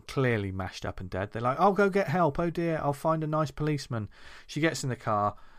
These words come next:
and it just says on the bottom of the page, "Ethel," because she's got in the car and she's smiling. So she's the first <laughs> serial killer you meet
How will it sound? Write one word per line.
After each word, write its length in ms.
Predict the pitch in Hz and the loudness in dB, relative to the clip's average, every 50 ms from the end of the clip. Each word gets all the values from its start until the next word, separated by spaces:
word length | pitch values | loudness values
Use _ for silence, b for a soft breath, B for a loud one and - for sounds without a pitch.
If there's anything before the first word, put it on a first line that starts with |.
| b b b b b - | b b b b b -2
and 120 | 120 113 | 0 2
it 60 | 113 | 2
just 220 | 107 123 120 - - | 4 2 2 2 4
says 400 | - 135 127 123 117 - - - - | 4 4 4 4 2 0 -4 -4 -2
on 200 | 127 120 113 110 | -2 -2 0 2
the 180 | 110 107 107 | 2 2 0
bottom 220 | - - 143 123 113 | 2 2 0 0 0
of 40 | |
the 60 | 107 104 | -2 -2
page, 460 | - - 104 101 101 98 92 - - - - - - - - - | 0 0 0 2 0 -2 -4 -6 -12 -18 -20 -20 -20 -12 -2 2
"Ethel," 500 | 151 151 110 - - 104 90 85 - - - - - | 2 2 2 2 0 -2 -2 -2 -6 -10 -20 -12 -6
because 280 | - 107 - - 110 - | -6 -4 -2 -2 -2 -2
she's 180 | - 117 101 | -2 -4 -2
got 140 | - 131 - | 0 -2 -2
in 80 | - 110 | -2 -2
the 60 | 110 | -6
car 320 | - - 110 101 95 95 - | -4 -2 0 0 0 0 -2
and 100 | 101 95 | -4 -8
she's 220 | - - 107 - | -8 -8 -8 -6
smiling. 540 | - - - 104 104 98 95 90 90 92 90 | -6 -4 -2 0 0 0 0 -2 -6 -8 -10
So 160 | - - - 117 | -10 -8 -6 -6
she's 480 | 107 - - 170 151 143 123 113 - | -6 -4 -2 0 0 0 0 -2 -4
the 80 | - 117 | -8 -8
first 320 | - - 123 117 - - - | -4 -2 0 0 2 2 2
<laughs> 60 | - | 6
serial 320 | - 135 120 120 113 110 | 6 6 6 6 2 0
killer 380 | - - - 127 107 113 110 - b b b b b b b b b b b b b - | 0 2 2 4 4 4 2 0 b b b b b b b b b b b b b -4
you 120 | - 156 | -2 0
meet 260 | 185 233 190 131 127 | 2 4 4 6 8